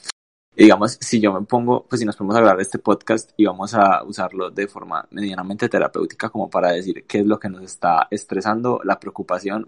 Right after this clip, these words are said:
va a ser la misma semana tras semana y me da rabia que eso vaya a ser lo principal,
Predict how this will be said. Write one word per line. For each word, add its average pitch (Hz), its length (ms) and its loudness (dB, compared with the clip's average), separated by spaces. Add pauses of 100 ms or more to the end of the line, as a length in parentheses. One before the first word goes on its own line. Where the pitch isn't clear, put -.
va 92 80 4
a 98 40 -6
ser 92 140 -4
la 98 140 0
misma 98 300 -6
semana 87 340 -8
tras 90 200 -4
semana 80 400 -8
y 95 140 -12
me 87 180 -10 (140)
da - 440 2 (720)
rabia 98 520 4
que - 180 -6
eso 90 240 -2
vaya 95 240 -2
a 95 40 -2
ser 113 280 0
lo 107 140 -2
principal, 104 440 2